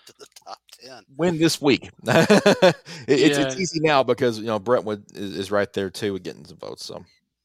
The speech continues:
Speaker 3: Yeah, seven and one for the Buccaneers. Uh, the one loss com-, coming early on in the season on the road at Farragut,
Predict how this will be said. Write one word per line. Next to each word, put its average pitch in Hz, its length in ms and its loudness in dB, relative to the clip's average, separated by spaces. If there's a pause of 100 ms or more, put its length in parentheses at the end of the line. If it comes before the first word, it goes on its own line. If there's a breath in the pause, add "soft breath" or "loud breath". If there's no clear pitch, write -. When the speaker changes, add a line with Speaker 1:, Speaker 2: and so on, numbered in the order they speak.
(120)
Speaker 3:
Yeah, 139 160 -6
seven 185 340 0
and 147 100 -4
one 139 220 -2
for 120 300 -6
the 110 80 -12
Buccaneers. 120 680 -8
Uh, 110 140 -8
the 107 120 -14
one 123 200 -6
loss 117 360 -4
com-, 120 380 -12
coming 127 340 -6
early 131 240 -4
on 120 200 -2
in 113 80 -12
the 107 80 -14
season 120 320 -10
on 120 140 -8
the 120 80 -8
road 117 240 -6
at 110 180 -10
Farragut, 117 680 -14